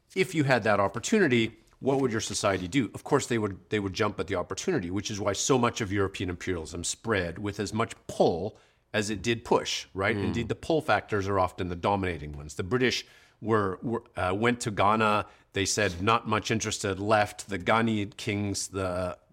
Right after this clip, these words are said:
Speaker 1: demanded that they come back, begged them to come back. Finally, they did, signed the treaties. Why? Because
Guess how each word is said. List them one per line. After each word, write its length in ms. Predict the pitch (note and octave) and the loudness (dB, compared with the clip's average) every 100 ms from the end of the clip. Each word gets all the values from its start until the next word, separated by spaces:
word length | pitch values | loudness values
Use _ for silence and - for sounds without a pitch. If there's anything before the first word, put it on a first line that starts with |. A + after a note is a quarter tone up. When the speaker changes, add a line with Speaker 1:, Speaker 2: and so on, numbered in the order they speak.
| _ - | _ -10
Speaker 1:
demanded 500 | G#2+ G2 A2+ C3 A2+ | -4 2 4 4 2
that 120 | F#2+ | -2
they 100 | G2 | -4
come 240 | F#2 G2+ F2+ | -4 -4 -2
back, 360 | F2 F2+ F#2 | -2 -4 -4
begged 220 | G2 C3+ C3 | 2 2 2
them 140 | G2+ | -4
to 60 | F2+ | -4
come 180 | F#2+ E2 | -6 -8
back. 380 | E2 F2 - - - | -8 -10 -14 -20 -14
Finally, 380 | - B2+ B2+ A#2 | 0 2 4 2
they 160 | G2 F#2 | 0 0
did, 420 | F#2+ E2+ E2 - _ - | -2 -4 -6 -12 _ -12
signed 320 | - G#2 G2+ | -2 0 0
the 60 | F#2 | -2
treaties. 480 | - G2+ F2 F2 - | -4 -2 -2 -4 -2
Why? 340 | D#3+ E3+ E2+ | 2 2 0
Because 640 | E2 A2 - A2 G#2 G#2 | -4 -6 0 0 2 0